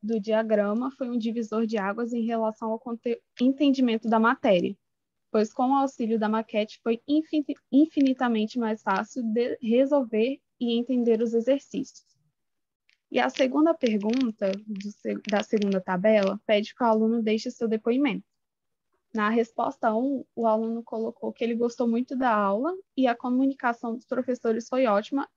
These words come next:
e a ideia do diagrama com a caixa de ovos foi muito boa. É, tendo em vista o objetivo principal desse trabalho, os resultados esperados foram alcançados, uma vez que, com base no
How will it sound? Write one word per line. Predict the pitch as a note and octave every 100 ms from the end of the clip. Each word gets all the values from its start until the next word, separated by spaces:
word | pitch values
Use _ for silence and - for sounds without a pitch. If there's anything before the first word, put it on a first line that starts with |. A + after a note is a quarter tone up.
| -
e | A#3
a | A3+ A3+
ideia | A3 G#3+ A3
do | B3
diagrama | A#3 A3+ A3 G#3 A3
com | G#3+ G#3+
a |
caixa | G#3+ G3+ -
de | G3+ A3
ovos | G3+ A#3+ B3
foi | A3+
muito | A3+ A3 C#4+
boa. | A#3+ F#3+ F3+ F#3 - _ - - _ _ _ _ _ _ _ _ _ _ _ _ _ _ D4 _ _ _ _ _ _ _ G4 _ _ _ _ _ _ _ _ _ _ _ - -
É, | G#3+ G#3 G3
tendo | D#4 F4
em | A4 C#4+
vista | B3 A#3+ B3+
o | A3+
objetivo | G#3+ G#3 G3+ G3 G#3
principal | G3 G#3+ G#3 G3+ F#3+
desse | F3+ -
trabalho, | F3+ F3 A3 G3+ G3 - _
os | G#3+
resultados | A3+ A3 A#3 A3+ A#3 G3+ G#3+
esperados | A3+ A3 G#3+ G3 G3 -
foram | A3 G#3
alcançados, | G#3 B3+ C4+ G#3 - _ _ _ _ _ _
uma | A#3 A#3
vez | A#3+ B3+ C#4
que, | C4+
com | - A#3+
base | A3 D4
no | E4+